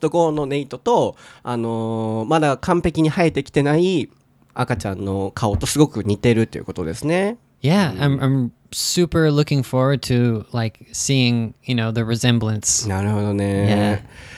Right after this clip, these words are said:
Speaker 1: そう、なので、まあ、ネイトは今年いい年を過ごしたということで、よかったですね。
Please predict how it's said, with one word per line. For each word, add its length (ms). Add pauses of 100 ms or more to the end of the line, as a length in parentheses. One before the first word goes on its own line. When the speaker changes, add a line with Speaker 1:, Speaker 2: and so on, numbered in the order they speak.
(120)
Speaker 1:
そ 260
う、 60
な 80
の 80
で、 60
ま 100
あ、 40
ネ 120
イ 80
ト 80
は 80
今 100
年 260
い 120
い 40
年 220
を 40
過 160
ご 120
し 80
た 120
と 120
い 40
う 40
こ 120
と 480
で、 500 (440)
よ 80
か 100
っ 20
た 100
で 80
す 160
ね。 160